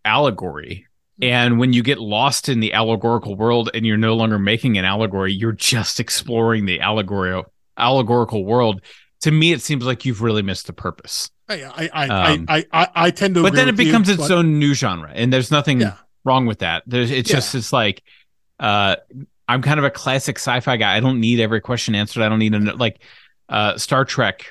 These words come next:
Speaker 1: like, early Star Trek was really the sweet spot for me, where it was like, yeah, you just have to suspend belief about
Speaker 2: You just
Speaker 1: a
Speaker 2: accept
Speaker 1: great
Speaker 2: these things
Speaker 1: number of
Speaker 2: exist.
Speaker 1: things,
Speaker 2: Yeah.
Speaker 1: <laughs> right?
Speaker 2: Yeah,
Speaker 1: Right.
Speaker 2: yeah,
Speaker 1: And then,
Speaker 2: yeah.
Speaker 1: um,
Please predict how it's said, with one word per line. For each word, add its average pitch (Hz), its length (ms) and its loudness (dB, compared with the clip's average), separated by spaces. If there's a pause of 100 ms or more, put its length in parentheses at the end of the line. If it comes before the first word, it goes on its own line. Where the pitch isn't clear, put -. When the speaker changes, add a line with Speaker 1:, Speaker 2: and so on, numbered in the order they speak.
(100)
Speaker 1:
like, 117 200 -2
early 135 260 2
Star 120 240 0
Trek 135 300 -2
was 117 180 -4
really 98 460 -2 (580)
the 123 80 -4
sweet 117 280 -2
spot - 260 -2
for - 100 -16
me, - 260 -16 (120)
where 131 180 2
it 120 40 -4
was 113 180 -4
like, 107 300 0 (440)
yeah, 226 160 2
you 214 200 2
just 226 180 -4
have 233 140 0
to 214 120 0
suspend 147 520 0
belief 113 340 2
about 104 380 0 (340)
Speaker 2:
You 160 140 -6
just 143 200 2
Speaker 1:
a 160 40 -2
Speaker 2:
accept 160 320 2
Speaker 1:
great 170 100 0
Speaker 2:
these 156 160 2
things 156 260 0
Speaker 1:
number 131 160 0
of 135 60 2
Speaker 2:
exist. - 260 -4
Speaker 1:
things, 143 220 0 (140)
Speaker 2:
Yeah. - 220 -4
Speaker 1:
<laughs> - 40 -8
right? - 380 -4 (400)
Speaker 2:
Yeah, 175 100 2
Speaker 1:
Right. 120 260 0
Speaker 2:
yeah, 139 120 2
Speaker 1:
And 131 100 0
then, 120 300 0
Speaker 2:
yeah. - 140 -14 (340)
Speaker 1:
um, 104 420 -2